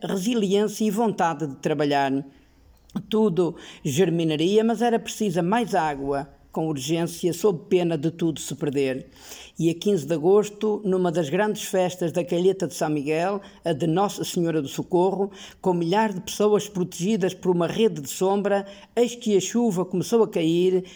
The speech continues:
quase só parando no fim da missa. O povo agradeceu à mãe, aplaudiu e continuou à chuva como se nada fosse,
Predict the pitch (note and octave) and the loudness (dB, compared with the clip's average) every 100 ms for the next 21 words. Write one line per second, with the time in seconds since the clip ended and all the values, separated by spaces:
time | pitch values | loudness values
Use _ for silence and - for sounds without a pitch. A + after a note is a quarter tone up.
0 | - - G#3 G#3 - A3+ G#3+ F3+ F#3+ F3 | -14 -2 -2 -2 -2 -2 2 2 2 2
1 | F3+ E3+ - F3 D#3+ D#3 D3 C#3 - C#3 | 0 0 0 0 0 0 0 -2 -2 -4
2 | C3+ - - - - E3 E3 F#3 G3 F3 | -4 -12 -20 -20 -4 -4 2 2 4 2
3 | D#3+ F3 F3 - E3+ D#3+ D#3 D#3+ F#3 G3+ | -2 -2 -2 0 2 2 0 0 0 -2
4 | - - E3 - F#3 F3+ E3 G3+ G#3+ G3+ | -6 -6 -6 0 0 0 2 2 2 2
5 | A3 G#3 G#3 G#3+ G#3+ G3+ F#3 - B3 A3 | 0 2 0 4 4 4 0 -2 0 0
6 | G#3+ G#3+ G3 F3+ F#3+ G3+ G3+ F3+ E3 - | 0 -2 -4 -2 0 0 0 0 0 -2